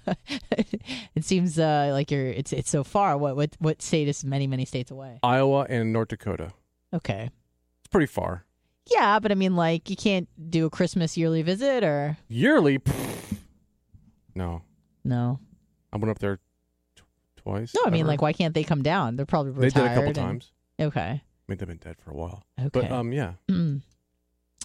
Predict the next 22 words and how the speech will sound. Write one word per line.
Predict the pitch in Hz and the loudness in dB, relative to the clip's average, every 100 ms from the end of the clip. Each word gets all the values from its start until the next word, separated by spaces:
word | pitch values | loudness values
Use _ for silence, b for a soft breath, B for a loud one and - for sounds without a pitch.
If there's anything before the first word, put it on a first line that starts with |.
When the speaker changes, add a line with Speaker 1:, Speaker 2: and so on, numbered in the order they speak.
| - | -6
Speaker 1:
So | - | 0
you | |
don't | 147 147 | 0 2
really | 143 | 2
have | 143 | 2
any | 139 127 | 0 0
memories | 123 127 127 127 123 - | 0 0 -2 -2 -4 -6
of, | - 117 | -8 -4
like, | 117 - | -4 -4
Grandpa | 113 120 - 117 113 | -4 -4 -2 -2 -2
and | 123 | -4
Grandma | - 117 123 117 120 120 113 | -4 -6 -4 -4 -4 -4 -4
and | 117 | -4
Speaker 2:
None. | 104 82 80 98 - - | -2 -4 -8 -12 -14 -8
Speaker 1:
Bubby | 120 120 | -4 -2
and | 117 | -4
Zadie, | 123 120 123 120 113 117 | -4 -4 -4 -4 -4 -4
Safta | - 123 120 131 | -4 -4 -2 -4
and | 117 110 | -6 -4
Saba? | 117 117 127 127 143 | -6 -6 -6 -6 -4
Speaker 2:
Nope. | - 143 | -2 -2
Speaker 1:
Nothing? | - 151 170 | 0 -2 -4